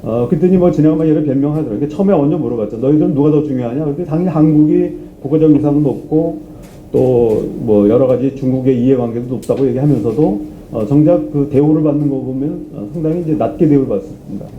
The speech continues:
그 다음에 우리 이제 뭐 제가 있던 데가 국정원 산하연구소였기 때문에 이 국정원 해외에서 하는 거 보면 말이 국정원이지 해외 정보가 아니라 완전히 해외 나가서 북한 공작만 하거든요. 아, 그렇기 때문에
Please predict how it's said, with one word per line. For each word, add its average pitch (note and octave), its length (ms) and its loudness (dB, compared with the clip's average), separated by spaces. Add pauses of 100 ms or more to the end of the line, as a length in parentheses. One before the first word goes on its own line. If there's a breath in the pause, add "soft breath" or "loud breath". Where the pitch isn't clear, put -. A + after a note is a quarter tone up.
(140)
그 D3 60 0
다음에 E3+ 460 0 (460 loud breath)
우리 E3+ 200 4
이제 E3+ 340 0
뭐 C#3+ 240 2
제가 D#3 380 2 (180)
있던 D#3 260 -4
데가 D3+ 180 2
국정원 D3 400 0
산하연구소였기 B2+ 760 -4
때문에 C#3+ 360 -2
이 D#3 100 2
국정원 F#3 440 0
해외에서 E3 360 2
하는 E3+ 140 -2
거 D#3+ 80 0
보면 F3+ 360 2 (720 loud breath)
말이 D3+ 300 2
국정원이지 E3+ 880 -2
해외 E3 280 2
정보가 D3+ 440 2
아니라 D3 280 -2
완전히 D3+ 380 -6 (220)
해외 F#3 260 2
나가서 D#3+ 380 2
북한 - 280 0
공작만 D3+ 440 2
하거든요. G#2 360 -6 (920 loud breath)
아, A#2+ 280 2
그렇기 F#3 280 4
때문에 D3+ 540 2